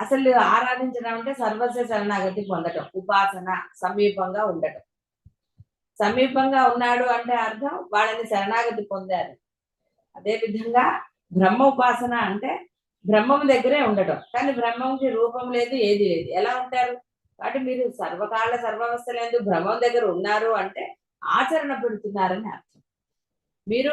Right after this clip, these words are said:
బ్రహ్మం వేరు కాదు అన్న భావన మీలో దృఢంగా ఉన్నప్పుడు మీ యొక్క ఆచరణ అంతా కూడా బ్రహ్మంగానే ఉంటుంది, తేడా ఉండదు. ఆ తేడా లేనప్పుడు మాత్రమే దానిని ఉపాసన అంటారు. మళ్ళీ ఇంకో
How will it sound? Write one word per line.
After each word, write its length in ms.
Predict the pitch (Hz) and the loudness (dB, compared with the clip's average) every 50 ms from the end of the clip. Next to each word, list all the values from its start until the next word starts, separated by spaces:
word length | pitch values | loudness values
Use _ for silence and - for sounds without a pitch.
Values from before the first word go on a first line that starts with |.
| 294 254 | 0 2
బ్రహ్మం 340 | 285 311 262 262 269 269 247 220 | 2 2 4 4 2 2 2 4
వేరు 260 | 220 233 247 262 262 - 240 | 4 4 4 4 2 2 2
కాదు 300 | 240 240 247 262 277 294 294 269 | 2 2 2 2 2 2 2 2
అన్న 160 | 254 254 233 202 180 170 170 | 2 0 -2 -4 -6 -8 -4
భావన 360 | 170 180 196 214 247 262 254 247 233 | -2 0 0 0 0 -2 -2 -4 -4
మీలో 280 | 220 214 208 202 196 185 175 165 - - | -4 -4 -2 0 0 0 0 -2 -6 -8
దృఢంగా 440 | 165 160 151 170 190 208 214 226 214 185 | -6 -4 -4 -4 -4 -2 0 0 0 0
ఉన్నప్పుడు 440 | 160 160 170 185 185 - - - - - - _ _ _ _ _ _ _ _ _ _ | 0 -2 -6 -6 -6 -6 -12 -18 -18 -18 -20 _ _ _ _ _ _ _ _ _ _
మీ 120 | 240 269 285 294 | -4 0 2 2
యొక్క 200 | 285 277 285 277 240 208 220 | 2 2 2 2 2 2 2
ఆచరణ 340 | 247 247 247 285 277 277 277 254 247 | 2 4 4 2 2 4 2 0 0
అంతా 300 | 247 247 - 262 262 262 262 254 | -2 -4 -4 0 2 2 2 2
కూడా 240 | 254 247 247 240 214 202 208 220 208 196 | 0 0 0 0 0 0 0 -2 -4 -4
బ్రహ్మంగానే 680 | 190 185 185 196 214 220 226 220 208 208 202 202 208 208 190 | -2 0 0 0 0 -2 -2 -2 -4 -4 -4 -4 -4 -4 -6
ఉంటుంది, 280 | 170 170 175 170 - - - _ _ _ _ _ _ _ _ _ _ _ _ _ - | -6 -6 -8 -10 -10 -10 -16 _ _ _ _ _ _ _ _ _ _ _ _ _ 0
తేడా 280 | 233 233 254 262 294 285 262 - | 2 2 4 4 4 4 4 4
ఉండదు. 280 | 233 220 - - - - - _ _ _ - _ _ _ _ _ _ _ _ _ _ _ | 4 2 0 0 -2 -6 -12 _ _ _ -20 _ _ _ _ _ _ _ _ _ _ _
ఆ 100 | - 208 220 214 - | -4 -4 -4 -2 -2
తేడా 300 | 233 233 240 240 269 277 277 254 | 0 0 0 2 2 0 0 0
లేనప్పుడు 480 | 220 214 226 240 254 254 254 247 240 247 240 240 | 0 -2 -2 -2 -4 -4 -4 -4 -4 -2 -2 -2
మాత్రమే 400 | 226 233 233 - 240 233 269 285 - - - - 226 | -2 -4 -4 -6 -6 -6 -4 -4 -4 -4 -2 2 2
దానిని 300 | 226 233 254 269 262 233 214 | 4 4 4 4 4 2 2
ఉపాసన 440 | 208 - 233 233 240 240 233 226 226 226 226 214 | 4 4 4 4 4 4 0 -2 -4 -4 -4 -4
అంటారు. 320 | 185 175 - 156 139 - - _ _ _ _ _ _ _ _ _ _ _ _ _ _ _ _ _ _ _ _ _ _ _ _ - | -4 -4 -2 -4 -4 -4 -10 _ _ _ _ _ _ _ _ _ _ _ _ _ _ _ _ _ _ _ _ _ _ _ _ -4
మళ్ళీ 260 | 254 262 262 269 285 277 | 0 2 2 4 2 2
ఇంకో 160 | 262 262 269 | 4 4 4